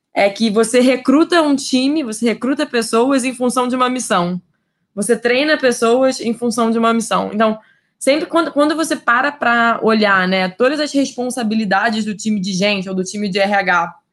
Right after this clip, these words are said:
fre-, assim, é, é tudo frente a uma missão, né? É tudo frente aos objetivos da companhia. Então,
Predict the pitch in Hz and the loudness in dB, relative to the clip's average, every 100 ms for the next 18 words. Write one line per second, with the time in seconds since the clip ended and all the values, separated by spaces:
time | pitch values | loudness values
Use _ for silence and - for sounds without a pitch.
0 | _ - 233 247 262 247 220 - 247 294 | _ -4 -2 0 2 2 2 2 2 0
1 | 311 302 285 330 339 320 339 330 294 233 | -2 0 0 0 -2 0 0 0 0 2
2 | 190 208 196 196 240 269 247 262 285 302 | 2 0 0 -2 -6 -4 -4 -4 -6 -2
3 | 247 262 277 247 285 311 320 320 330 311 | 0 2 0 -2 -6 -4 -2 -2 -2 0
4 | 320 302 233 180 - - _ _ _ _ | 0 -2 -2 -4 -4 -12 _ _ _ _
5 | _ - 208 220 220 | _ -4 0 2 0